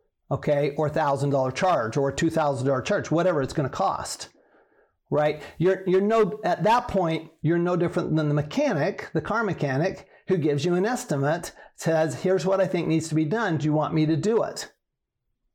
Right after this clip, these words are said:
Now, sometimes you're gonna say ye-, yes, and sometimes no. Most of the time, car mechanic tells you, "You need this and this done." You're gonna say, "Yes." Every once in a while, you're gonna say no, and,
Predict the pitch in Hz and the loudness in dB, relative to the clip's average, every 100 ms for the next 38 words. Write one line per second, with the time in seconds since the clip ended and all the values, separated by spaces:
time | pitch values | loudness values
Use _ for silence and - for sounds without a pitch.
0 | _ _ _ 160 147 185 202 190 170 170 | _ _ _ -4 -2 0 0 0 0 2
1 | 165 156 156 143 151 - - - 151 175 | 2 2 0 2 0 -2 -4 0 2 0
2 | 202 156 170 151 156 156 247 135 135 165 | 0 -2 0 -2 0 0 0 0 2 2
3 | 311 320 269 147 120 185 - - - 190 | 2 0 -2 -2 0 -2 -4 -10 -6 -2
4 | 226 294 170 147 160 160 151 135 170 170 | -2 -2 -2 -2 -2 0 2 2 2 2
5 | 165 165 143 165 170 165 156 139 - 247 | 4 2 2 2 0 0 0 0 -2 -2
6 | 180 160 185 180 160 - 175 190 285 196 | 0 2 2 2 0 0 0 2 2 0
7 | - - - _ _ _ _ _ _ _ | -4 -8 -10 _ _ _ _ _ _ _
8 | _ _ _ _ - 170 214 165 147 151 | _ _ _ _ -2 2 4 2 0 0
9 | 160 202 185 156 - 156 156 147 151 151 | 0 2 0 0 0 0 0 -2 -2 0
10 | 139 190 190 120 | 2 0 -2 -4